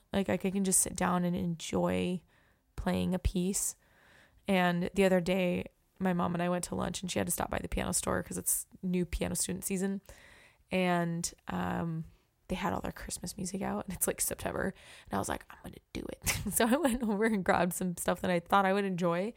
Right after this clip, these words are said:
I just sat down and played while she was plowing through new music and things like that. And it was just so nice. And so piano is definitely something for me.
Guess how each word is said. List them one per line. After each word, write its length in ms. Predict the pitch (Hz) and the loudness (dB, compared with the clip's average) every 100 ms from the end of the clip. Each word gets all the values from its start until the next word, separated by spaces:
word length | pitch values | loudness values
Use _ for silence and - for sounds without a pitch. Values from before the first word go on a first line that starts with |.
| - - - - - | -12 -20 -20 -14 2
I 40 | |
just 180 | 370 302 | 4 4
sat 180 | - 196 | 4 6
down 160 | 180 180 | 6 4
and 80 | |
played 420 | 175 185 175 175 170 - | 4 4 6 4 0 -2
while 160 | 196 185 | 0 2
she 220 | - 190 | 4 4
was 220 | 185 180 - - - - | 4 0 -10 -20 -20 0
plowing 240 | - 185 170 | 6 8 8
through 160 | 175 | 4
new 120 | 175 | 2
music 500 | 170 170 165 175 170 | 2 0 4 4 2
and 120 | 175 170 | -2 -2
things 220 | 175 175 | 0 0
like 140 | 170 | 0
that. 240 | 175 175 - | 2 2 2
And 100 | 180 | -2
it 80 | - | -2
was 100 | - | -6
just 360 | - 214 - _ | -4 -2 -4 _
so 440 | - - - 247 233 | -6 -2 -2 0 0
nice. 600 | 190 - - 175 - - - | 0 0 0 0 0 -4 0
And 380 | 185 175 175 - - - - - - _ _ | 2 2 -2 -6 -20 -20 -20 -20 -20 _ _
so 200 | - 214 | 2 4
piano 380 | - - 240 226 | 6 6 8 8
is 100 | 196 | 8
definitely 340 | 202 190 185 | 6 6 4
something 360 | 180 180 - 175 | 4 0 -2 -4
for 160 | - | -2
me. 260 | - - 180 | -2 2 2